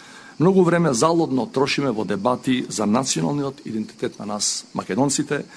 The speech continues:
иако тој е заокружен од давнешни времења. Во таа смисла, меѓу бројните несоборливи докази за тоа кои сме ние македонците, доволно е да го цитираме музичкото творештво и наследство на Лебисол,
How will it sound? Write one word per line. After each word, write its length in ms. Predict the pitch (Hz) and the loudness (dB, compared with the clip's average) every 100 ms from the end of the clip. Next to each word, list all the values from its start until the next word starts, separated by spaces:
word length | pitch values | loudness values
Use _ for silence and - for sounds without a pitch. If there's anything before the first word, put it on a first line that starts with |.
| - - - - | -20 -20 -10 2
иако 300 | 190 175 - | 4 4 0
тој 200 | 160 147 | 2 2
е 20 | |
заокружен 580 | 117 139 135 127 120 123 | 2 -2 -2 -4 -2 -2
од 160 | 98 | -4
давнешни 560 | 104 110 104 104 113 98 | -4 -2 0 -2 -2 -4
времења. 480 | 92 82 - - - - - _ - _ | -4 -8 -14 -18 -20 -20 -20 _ -20 _
Во 100 | - | -4
таа 160 | 147 180 | -2 0
смисла, 480 | - 170 - - - - - - - - - - | 0 2 0 -2 -10 -20 -20 -20 -20 -20 -10 0
меѓу 240 | 127 127 | 2 4
бројните 480 | 135 185 180 175 151 | 6 6 4 4 2
несоборливи 880 | 143 170 196 - 151 139 165 135 127 | 4 2 2 0 -2 0 0 0 0
докази 400 | 117 127 - - | 0 0 0 -6
за 160 | 95 95 | -6 -2
тоа 240 | - 135 120 | 2 2 0
кои 240 | - 156 | 2 2
сме 180 | - 131 | 4 4
ние 180 | 123 104 | 6 4
македонците, 760 | 101 107 113 139 165 160 151 160 - - _ | 0 -2 -2 0 -4 -4 -6 -6 -20 -20 _
доволно 520 | 107 127 165 127 113 | 0 2 4 4 2
е 180 | 120 143 - - - - - | 2 -2 -8 -20 -20 -14 -2
да 140 | 123 | 0
го 100 | 123 | 0
цитираме 640 | - - 160 151 147 139 131 | -2 2 4 4 2 0 2
музичкото 640 | 143 156 196 185 180 180 | 2 2 0 -4 -8 -8
творештво 680 | - 123 107 - - - - | -2 -2 -2 -6 -8 -8 -6
и 160 | 104 95 | -4 -2
наследство 680 | 110 113 156 151 - - | -2 -2 -4 -4 -4 -6
на 400 | - - - - | -10 -14 -12 0
Лебисол, 480 | 135 135 139 147 147 | 2 2 2 2 0